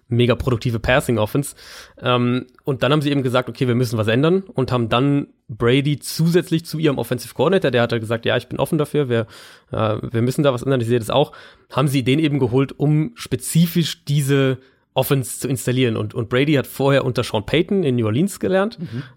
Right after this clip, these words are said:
Speaker 1: ähm, galt auch jetzt so als der absolute Wunschkandidat von Matt Rhule. Also das war wohl auch jetzt schon länger,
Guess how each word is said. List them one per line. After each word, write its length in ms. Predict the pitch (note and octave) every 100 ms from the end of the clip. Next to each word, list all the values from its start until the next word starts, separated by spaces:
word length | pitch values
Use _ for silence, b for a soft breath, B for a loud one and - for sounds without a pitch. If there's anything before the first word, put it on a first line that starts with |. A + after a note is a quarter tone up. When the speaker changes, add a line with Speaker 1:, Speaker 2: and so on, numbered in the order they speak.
| -
Speaker 1:
ähm, 460 | A#2+ A#2+ A#2+ B2 - _ _ _ -
galt 300 | B2+ - -
auch 220 | C#3+ -
jetzt 200 | C3+ -
so 120 | C3+
als 180 | B2+ -
der 100 | A#2+
absolute 380 | - C3 A#2 A2
Wunschkandidat 540 | E3 E3 D3 C#3+ C#3+
von 420 | - - C#3 E3+
Matt 160 | E3+ C#3+
Rhule. 300 | D3 F3+ -
Also 160 | A#2
das 240 | A2+ A2+ A2+
war 160 | B2+
wohl 80 | C#3
auch 160 | B2+ C3
jetzt 160 | A#2
schon 120 | A#2+ A2+
länger, 360 | B2 C3 A#2+